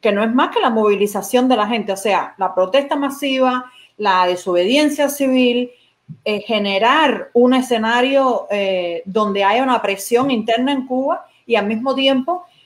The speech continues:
pedirle a la comunidad internacional que, que presione al régimen en torno al cambio de sistema. O sea,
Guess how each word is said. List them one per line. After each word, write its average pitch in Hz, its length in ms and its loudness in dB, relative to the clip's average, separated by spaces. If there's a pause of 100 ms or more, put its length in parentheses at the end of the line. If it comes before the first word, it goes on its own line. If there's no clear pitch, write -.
(100)
pedirle 254 420 4
a 254 80 4
la 196 300 0
comunidad 190 380 -2
internacional 262 840 -4 (160)
que, 196 400 -2 (100)
que 190 240 0
presione 254 600 2
al 214 100 -2
régimen 220 600 -4 (360)
en 196 220 -2
torno 226 240 2
al 202 120 -2
cambio 196 280 0
de 185 60 2
sistema. 165 600 -10
O 202 60 -18
sea, 208 220 0